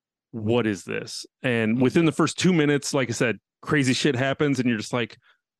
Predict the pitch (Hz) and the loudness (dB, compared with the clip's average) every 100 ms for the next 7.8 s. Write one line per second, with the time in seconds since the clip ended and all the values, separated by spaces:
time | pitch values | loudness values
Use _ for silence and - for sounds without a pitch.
0 | _ _ - 170 - - - 156 151 147 | _ _ 0 0 2 0 2 2 2 2
1 | 151 151 - 143 127 - - 139 160 123 | 2 2 0 0 0 0 -4 0 2 2
2 | 143 180 160 - 151 160 165 120 135 143 | 2 2 0 0 0 2 0 -2 -2 0
3 | 135 135 143 143 143 143 131 _ _ _ | 2 2 2 2 2 0 -2 _ _ _
4 | _ _ 165 180 185 - 175 170 160 - | _ _ -2 0 0 0 -2 0 -4 -8
5 | _ _ _ _ _ _ _ _ _ 151 | _ _ _ _ _ _ _ _ _ 0
6 | 165 175 160 170 165 165 143 135 131 139 | 2 2 2 2 2 2 0 2 2 2
7 | 139 135 135 135 135 131 127 | 2 2 0 0 0 0 -2